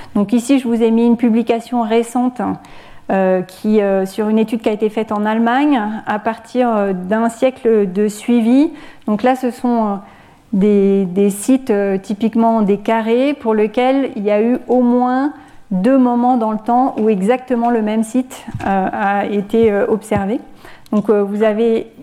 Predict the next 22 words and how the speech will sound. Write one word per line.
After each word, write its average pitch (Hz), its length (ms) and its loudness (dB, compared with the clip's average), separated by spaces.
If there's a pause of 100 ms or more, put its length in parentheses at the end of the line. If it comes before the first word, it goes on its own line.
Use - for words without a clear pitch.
(200)
beaucoup 262 480 0
d'informations, 220 720 -2
hein, 240 120 0
plus 247 200 -4
de 226 100 -6
sept 233 220 -2
mille 233 180 0
sept 202 220 -4
cents 196 160 -4
sites, 262 380 -2 (520)
et, 226 320 4
euh, 196 180 -4
les, 196 300 -2
la 196 160 0
durée 233 580 0
couvre 233 480 0
un 226 140 0
siècle 240 480 -4 (920)
de, 202 160 2
euh, 202 280 2
l'histoire 208 500 -2
de, 196 280 -6